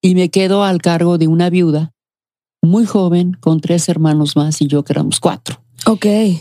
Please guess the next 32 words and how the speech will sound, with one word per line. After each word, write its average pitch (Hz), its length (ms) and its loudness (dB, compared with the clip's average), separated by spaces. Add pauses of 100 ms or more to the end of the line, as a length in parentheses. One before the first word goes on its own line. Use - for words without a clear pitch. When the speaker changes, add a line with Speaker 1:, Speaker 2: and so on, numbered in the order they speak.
(120)
Speaker 2:
Tú 269 60 2
Speaker 1:
De 214 60 4
Speaker 2:
te - 20 -
Speaker 1:
ahí, 220 160 0
Speaker 2:
pusiste 233 320 0
la 226 100 2
batuta. 190 560 -2
Speaker 1:
pues 202 260 2
yo 247 220 0
tuve 247 320 -2
que 214 100 0
ahí 196 220 0
llevar 202 260 0
el 208 140 0
chivo 214 280 0
a 202 40 2
la 156 140 0
mesa, 254 580 0 (460)
trabajar. 202 1000 0 (220)
Afortunadamente, 196 840 2
en 175 80 2
ese 175 200 0
momento 160 320 2
que 156 120 0
murió 151 240 2
mi 151 120 0
padre, 147 300 0
yo 143 80 2
ya 147 80 2
estaba 147 260 0
en 143 80 2
Colorina, 160 720 0